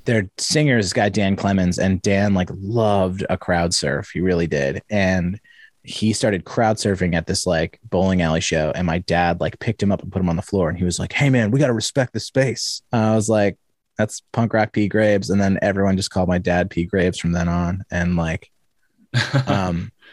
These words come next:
Speaker 1: but yeah, so, like, my dad, uh, for my sixteenth birthday, he was like, you know, 'cause it was clear from a really young age that I was gonna do music. I started playing guitar when I was four.
Speaker 2: Okay, cool.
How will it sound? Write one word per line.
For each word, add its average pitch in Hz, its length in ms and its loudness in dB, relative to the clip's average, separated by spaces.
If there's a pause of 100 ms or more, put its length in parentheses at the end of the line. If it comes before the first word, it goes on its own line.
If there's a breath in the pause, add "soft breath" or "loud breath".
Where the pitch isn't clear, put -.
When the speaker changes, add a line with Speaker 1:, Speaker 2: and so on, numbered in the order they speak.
Speaker 1:
but 117 100 2
yeah, 117 100 4
so, 117 140 0
like, 107 160 2
my 98 100 2
dad, 104 560 2 (120)
uh, 95 260 4
for 101 140 -4
my 87 280 2
sixteenth 101 560 -2
birthday, 90 580 0
he 85 140 -4
was 90 200 0
like, 85 300 0
you 101 200 0
know, 87 280 0 (140)
'cause 117 140 0
it 123 40 2
was 117 120 0 (320)
clear 147 320 2
from 120 120 2
a 107 60 4
really 101 240 2
young 92 200 2
age 87 200 2
that 87 60 2
I 85 40 2
was 85 120 -4
gonna 87 160 0
do 85 160 -2
music. 85 260 0
I - 40 -2
started 110 240 0
playing 92 180 0
guitar 82 240 0
when 82 100 0
I 82 40 0
was 80 100 -4
four. 82 460 0 (160)
Speaker 2:
Okay, 120 340 -2 (260)
cool. 110 460 -4